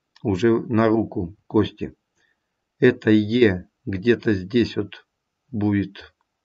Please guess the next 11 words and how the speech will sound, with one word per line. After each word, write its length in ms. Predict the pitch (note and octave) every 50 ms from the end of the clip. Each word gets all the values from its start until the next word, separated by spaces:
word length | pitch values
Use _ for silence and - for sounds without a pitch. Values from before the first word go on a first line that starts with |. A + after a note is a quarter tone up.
| _ _ _ -
локоть. 580 | C3 B2+ C#3+ D#3 D3+ D3 D3+ C#3 C3 - - F2+ _ _ _ _ _ _ _ _ _ _ _ _ _ _ _ _ _
Е, 360 | - A2+ A#2 A#2 A#2+ A2 G2 F2+
здесь 420 | F#2 F#2+ G#2 B2+ A#2 - - -
уже 240 | A2 F2+ G#2 G2 F2
кисть. 520 | - - - D#3+ D#3 - - - - - _ _ _ _ _ _ _ _ _ _ _ _ _ _ _ _ _ _ _ _ _ _ _ _ _ _ _ _ _ _ _ _ _ -
И 160 | C#3+ D3 D3+
выводим 480 | C#3 A#2+ A2 G2+ G#2 B2 C3 A#2+ B2 A2+
маленькую 540 | A2+ B2 B2+ B2 A#2+ A#2 A2 - A2 G#2
косточку 500 | - - B2+ A2 - - F2+ - - -
на 280 | F#2+ G2 G#2 A2+ A#2 G#2+
кисть. 500 | G#2+ - - A#2 G#2 F2+ - _ - -